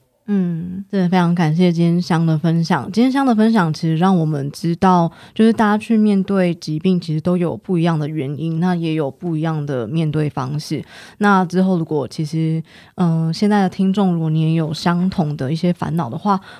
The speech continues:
或许香的历程就是其实你也可以参考看看。那最后就来给我们这个电台想要立下来的传统吧。就最后一个问题是，香，你觉得你在这整个有病的历程中，你觉得最让你有收收获的事情是什么？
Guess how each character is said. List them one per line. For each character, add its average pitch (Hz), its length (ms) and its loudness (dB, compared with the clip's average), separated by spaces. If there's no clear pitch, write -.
或 277 160 0
许 175 180 0
香 190 320 2
的 185 140 2
历 190 160 0
程 160 260 -6
就 165 120 -6
是 165 100 -4
其 156 140 -8
实 156 80 -4
你 156 180 -4
也 117 200 -8
可 151 180 -10
以 123 80 -8
参 143 240 -6
考 - 180 -8
看 156 240 -4
看。 - 240 -2
那 185 200 4
最 185 160 0
后 190 180 0
就 165 400 0
来 160 180 2
给 175 100 0
我 165 60 0
们 156 160 -4
这 185 120 0
个 160 280 0
电 208 260 0
台 147 320 -2
想 156 160 -4
要 180 160 2
立 226 140 2
下 202 160 0
来 151 80 0
的 147 100 -4
传 170 260 -2
统 175 220 -2
吧。 113 260 -2
就 285 160 -2
最 294 160 -2
后 277 120 -2
一 254 40 -2
个 226 100 -2
问 240 160 -2
题 196 140 -2
是， 208 320 -2
香， 254 240 -2
你 220 100 2
觉 170 120 -2
得 165 100 -2
你 156 100 -4
在 208 160 2
这 240 140 2
整 180 180 -2
个 123 280 -2
有 160 320 0
病 240 320 0
的 160 140 0
历 185 220 0
程 151 320 -6
中， 165 320 -2
你 151 120 -8
觉 165 80 -4
得 175 80 -2
最 247 180 2
让 214 220 0
你 147 80 -6
有 131 120 -6
收 - 200 -8
收 160 100 -4
获 160 160 -6
的 117 120 -8
事 143 200 -8
情 - 280 -12
是 127 120 -10
什 - 200 -10
么？ - 280 -12